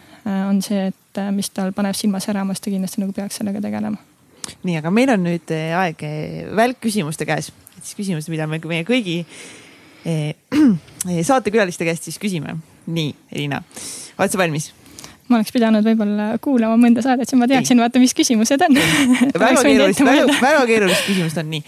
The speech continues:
Speaker 2: kas sul on mingeid kindlaid rutiine või harjumusi, mida sa teed igapäevaselt või iganädalaselt?
Speaker 1: Mm. Äh,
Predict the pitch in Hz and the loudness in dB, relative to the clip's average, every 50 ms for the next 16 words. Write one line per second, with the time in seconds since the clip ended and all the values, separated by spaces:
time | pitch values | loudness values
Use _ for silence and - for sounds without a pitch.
0 | - - - - - - 226 269 349 - - 339 302 294 202 208 202 185 170 156 | -14 -20 -20 -20 -4 0 0 0 0 -2 -4 -4 -2 0 0 0 0 -2 -4 -6
1 | 160 160 160 170 165 - _ _ - 226 247 233 202 170 156 156 165 160 - 170 | -8 -10 -10 -12 -14 -14 _ _ -6 -2 -2 -2 -2 -2 -2 -4 -4 -4 -4 -6
2 | 170 - _ - 240 240 214 196 170 151 147 156 165 160 202 214 226 208 185 160 | -8 -8 _ -2 0 0 0 0 -2 -2 -2 -2 -2 0 2 2 2 2 0 -2
3 | 160 151 160 - 170 170 180 202 - 196 175 - - 160 - 180 185 170 160 156 | -2 -4 -6 -6 -6 -6 -6 -4 -2 -4 -4 -4 -6 -6 -4 -2 -2 -2 -2 -4
4 | - - - 190 - 180 175 - 285 302 247 226 190 196 185 165 - _ - - | -6 -12 -14 -6 -6 -4 -4 -2 -2 0 0 0 -2 -4 -8 -8 -12 _ -20 -20
5 | _ - 180 185 196 175 - 175 170 175 160 160 151 151 147 - 160 - - - | _ -10 -8 -8 -8 -8 -10 -6 -4 -4 -2 -2 -4 -4 -6 -8 -8 -10 -12 -16
6 | _ - - _ _ _ _ _ _ _ _ _ _ _ _ _ _ 247 226 202 | _ -20 -20 _ _ _ _ _ _ _ _ _ _ _ _ _ _ -2 0 2
7 | 202 202 196 202 202 202 196 196 202 - - - - - - _ _ _ _ _ | 2 4 4 6 6 6 6 4 2 0 -2 -12 -20 -20 -20 _ _ _ _ _
8 | _ - - - - - - - - - - - - - - _ _ _ _ _ | _ -20 -20 -20 -20 -20 -20 -20 -18 -18 -20 -20 -20 -20 -20 _ _ _ _ _
9 | _ _ _ _ _ _ _ - 220 220 214 214 208 208 247 226 214 233 - - | _ _ _ _ _ _ _ -4 0 0 2 2 2 0 0 0 -2 -4 -6 -4
10 | - 233 220 | -2 -2 -2